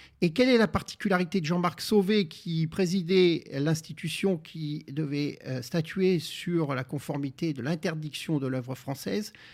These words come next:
Jean-Marc Sauvé dirigeait le bureau des, des libertés publiques en dix-neuf cent quatre-vingt-dix, et c'est lui qui avait instruit le dossier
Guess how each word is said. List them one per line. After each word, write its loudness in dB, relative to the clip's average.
Jean-Marc 2
Sauvé 2
dirigeait 2
le 6
bureau 6
des, 0
des 0
libertés 0
publiques -4
en 2
dix-neuf 2
cent -2
quatre-vingt-dix, -2
et 0
c'est 2
lui 2
qui -2
avait 0
instruit 0
le 4
dossier 0